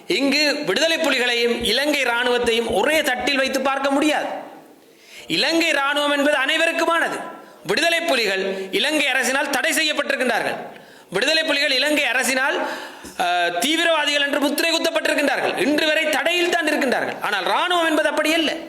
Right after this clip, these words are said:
இராணுவம் என்பது முழு மக்களுக்கானது, மக்களை பாதுகாக்க உருவாக்கப்பட்டது. எனவே இராணுவத்தின் மீது குற்றம் சுமத்தும் போதெல்லாம் விடுதலை புலிகளினுடைய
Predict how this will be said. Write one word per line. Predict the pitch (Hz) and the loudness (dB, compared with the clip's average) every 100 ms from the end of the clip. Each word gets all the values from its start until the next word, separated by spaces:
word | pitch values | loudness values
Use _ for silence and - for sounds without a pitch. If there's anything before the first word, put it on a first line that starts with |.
| - - - | -16 -18 -8
இராணுவம் | - 160 208 247 233 | -4 -2 0 0 2
என்பது | 220 202 190 254 - - | 2 0 2 0 -2 -4
முழு | 175 269 | 0 2
மக்களுக்கானது, | 294 294 302 302 294 220 185 - - - | 2 0 0 0 0 0 -4 -6 -12 -8
மக்களை | - - 294 302 | -6 -2 -2 0
பாதுகாக்க | 302 277 302 302 294 | 0 0 0 0 2
உருவாக்கப்பட்டது. | 277 277 285 285 196 - - - - - - - | 2 2 2 0 -2 -4 -8 -14 -16 -16 -14 -6
எனவே | 180 208 175 202 - - - | -2 -2 -2 -4 -2 -2 -2
இராணுவத்தின் | 165 202 311 339 330 294 | -2 0 2 2 2 2
மீது | 277 247 | 2 0
குற்றம் | 240 254 254 | 0 0 0
சுமத்தும் | 233 220 208 185 | 0 0 -2 0
போதெல்லாம் | 208 208 208 262 214 - - - - - - - - - - - - | 0 2 2 2 0 -2 -4 -6 -12 -20 -20 -20 -20 -20 -20 -16 -4
விடுதலை | 175 254 330 | 0 2 2
புலிகளினுடைய | 330 294 277 277 277 262 | 2 2 2 2 0 2